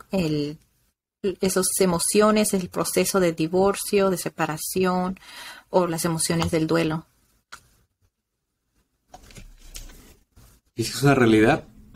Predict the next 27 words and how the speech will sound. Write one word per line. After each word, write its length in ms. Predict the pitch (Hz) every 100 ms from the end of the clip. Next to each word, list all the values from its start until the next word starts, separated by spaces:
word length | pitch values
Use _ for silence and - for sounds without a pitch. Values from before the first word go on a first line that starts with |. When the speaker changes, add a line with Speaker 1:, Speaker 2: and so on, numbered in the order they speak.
| - - - - -
Speaker 2:
todo 320 | - 147 151
eso, 420 | 151 139 190 185 - - - - - - _ -
ah, 420 | 117 95 87 82 73 - - _ - - _ - - - - - - - _ -
nos 160 | 104 -
puede 180 | 123
sacar 320 | 117 113 113 113
de 100 | 107
balance, 600 | 101 123 123 147 131 120
nos 180 | 104 92
puede 220 | - 113
distraer. 720 | 104 98 - 107 101 139 147 _ _ _ _ 220 - _
Y 140 | - -
quiero 280 | - 151
pensar, 300 | 151 110 127
Wendy, 320 | 120 117 117 113
tú, 460 | 120 113 117 107 -
tú 140 | 117
eres 160 | 117 107
la 100 | 95
experta, 600 | - 101 98 110 104 - _ -
podemos 340 | 104 117 117
caer 220 | - 98
hasta 220 | 104 101 104
incluso 360 | 104 104 113
en 140 | 104 104
una 140 | 104
depresión, 720 | 95 - 92 - 98 90 92